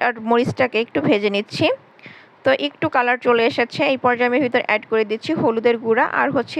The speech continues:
দিয়ে দিচ্ছি লবণ। এখন লবণ দিয়ে আর হলুদের গুঁড়া দিয়ে পেঁয়াজ আর মরিচটাকে একটু ভালো মতো ভেজে নিতে হবে। তো এই হালকা একটু ব্রাউন কালার করে ভেজে নিচ্ছি। তারপর হচ্ছে আমি এর ভিতর অ্যাড করে দিচ্ছি আদা রসুন বাটা। এখানে আমি এক চা চামচ আদা রসুন বাটা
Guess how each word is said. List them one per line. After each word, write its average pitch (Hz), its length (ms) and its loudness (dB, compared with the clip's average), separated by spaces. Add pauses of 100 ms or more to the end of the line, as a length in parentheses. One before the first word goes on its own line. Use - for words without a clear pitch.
(100)
দিয়ে 226 200 -4
দিচ্ছি - 340 -6 (680)
লবণ। 180 320 2 (540)
এখন 294 160 0 (100)
লবণ 254 340 2
দিয়ে 294 120 2
আর 339 100 -2
হলুদের 233 360 2
গুঁড়া 220 200 0 (100)
দিয়ে 220 160 -4 (120)
পেঁয়াজ 247 300 0
আর 254 140 2
মরিচটাকে 220 540 -4 (100)
একটু - 140 -10 (120)
ভালো 220 240 0
মতো 254 140 -6 (100)
ভেজে 208 300 -2
নিতে 175 220 -6
হবে। 196 240 -2 (1500)
তো - 120 -6
এই - 120 2
হালকা 254 320 -2
একটু 285 120 -10 (100)
ব্রাউন 233 220 0 (120)
কালার 226 280 2
করে 240 200 4
ভেজে 220 300 0
নিচ্ছি। 226 320 -4 (920)
তারপর 254 300 0
হচ্ছে 269 220 -4
আমি 277 100 -2
এর 254 100 -2
ভিতর 247 220 -4
অ্যাড 220 140 -2 (100)
করে 226 180 -2
দিচ্ছি 240 220 -6 (160)
আদা 208 160 2
রসুন 214 320 -4
বাটা। 233 240 -2
এখানে 262 260 -6
আমি 262 180 -6
এক 240 140 -4
চা 240 100 -6
চামচ 285 220 -8 (100)
আদা 208 120 2
রসুন 208 280 -6
বাটা 196 140 0